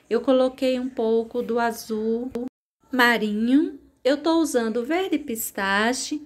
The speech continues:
vou usar também o meu verde, o verde oliva escuro, que é uma, uma mistura que eu tenho aqui na minha casa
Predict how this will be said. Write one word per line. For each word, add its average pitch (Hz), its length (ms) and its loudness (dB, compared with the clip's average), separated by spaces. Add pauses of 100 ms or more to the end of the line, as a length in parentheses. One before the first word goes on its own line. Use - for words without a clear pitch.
(340)
vou 311 260 2
usar 262 360 2
também 233 580 -2
o 247 80 -2
meu 262 240 2
verde, 240 760 0
o 220 640 -4
verde 220 840 -2
oliva 214 440 -4
escuro, 226 880 0 (480)
que 254 220 -4
é 233 200 0
uma, 226 720 -4 (960)
uma 214 80 -4
mistura 254 580 0
que 247 80 0
eu - 80 0
tenho 226 160 -4
aqui 220 140 -6
na 202 140 -4
minha 190 240 -6
casa 262 520 0